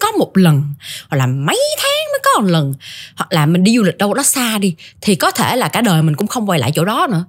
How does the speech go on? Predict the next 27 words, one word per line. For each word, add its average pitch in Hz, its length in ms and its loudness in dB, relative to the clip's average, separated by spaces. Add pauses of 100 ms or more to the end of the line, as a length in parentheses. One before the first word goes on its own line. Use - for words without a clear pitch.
Tại 156 100 2
nhiều 175 140 2
khi 208 160 0
tiền 156 220 4
đâu 185 100 4
đi 190 140 4
du 185 60 4
lịch 160 140 0
hoài 143 180 4
má, 247 200 2 (500)
hiểu 226 180 4
không? 269 140 4
Ví 269 100 2
dụ 190 80 4
đi 208 100 4
châu 247 240 0
Âu 277 360 2
rồi 220 140 0
đi, 262 180 2
đi 277 120 2
những 240 160 0
cái 302 100 0
nước 349 180 2
mà 240 80 0
xa 262 260 0
xỉ 175 300 2
đi, 294 140 2